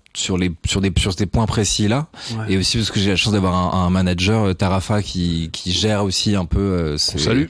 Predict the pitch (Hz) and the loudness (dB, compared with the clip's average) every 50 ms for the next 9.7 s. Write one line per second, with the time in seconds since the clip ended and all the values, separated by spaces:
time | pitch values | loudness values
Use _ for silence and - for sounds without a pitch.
0 | - - - - - - 127 - 98 113 123 110 113 131 127 117 - - - 85 | -4 -12 -10 -8 -4 0 0 0 0 0 0 0 0 0 -2 -6 -6 -4 -2 0
1 | 90 92 117 113 107 110 120 117 123 117 - - - 113 110 113 107 107 85 - | 0 2 0 0 0 0 2 2 2 2 2 0 0 0 -2 -2 -2 -2 -2 -4
2 | - - 67 78 - - - - - - - - - - - - - - - 85 | -4 -4 -6 -4 -6 -6 -8 -10 -14 -14 -12 -10 -10 -12 -12 -14 -10 -4 -2 0
3 | 92 92 92 90 90 87 87 87 85 85 82 82 82 82 - - - - - - | 2 2 2 2 2 0 0 0 0 0 0 0 -2 -4 -6 -10 -20 -20 -20 -20
4 | - - - - - _ _ _ _ _ _ - - - 92 98 101 101 - - | -20 -20 -20 -20 -20 _ _ _ _ _ _ -20 -14 -6 -4 -2 -2 -2 -4 -8
5 | - - - _ _ _ - 113 120 135 143 110 110 120 104 104 107 104 - 117 | -10 -10 -12 _ _ _ -2 0 2 2 2 2 0 0 2 2 0 2 0 0
6 | 98 - 117 107 92 - - - 160 - - 120 - - 117 110 104 110 104 117 | 0 0 0 0 0 -2 -2 -2 -2 0 0 0 0 0 0 2 2 2 2 2
7 | 135 127 113 95 92 98 98 92 92 92 90 87 - 110 104 - 147 131 110 98 | 2 2 2 0 0 0 0 0 0 -2 -2 -2 -2 -2 0 0 2 0 0 0
8 | 95 98 - - 95 95 101 - 98 87 - 104 - 123 117 98 98 - - 95 | -2 -2 -2 -2 -2 -2 -2 -2 -2 -2 -2 -2 0 0 2 0 0 0 0 -2
9 | 87 - - 90 90 85 85 82 82 85 82 80 82 | -2 -2 -4 -2 -2 -2 -2 -2 -2 -2 -2 -2 -2